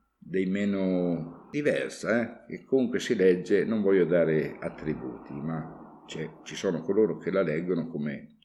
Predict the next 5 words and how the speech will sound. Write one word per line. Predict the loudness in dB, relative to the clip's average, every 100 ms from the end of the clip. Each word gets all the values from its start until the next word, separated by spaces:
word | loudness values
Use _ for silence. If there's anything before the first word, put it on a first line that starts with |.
| -10
"Inri | -2 2 4 4 2 0 -4
igne | 0 2 2 -2 -8 -12
natura | -8 -4 0 2 0 -2 -12 _ _
renovatur | -4 -2 0 0 -2 -4 -6 -8 -4
integra", | -2 -2 -8 -12 -14 -18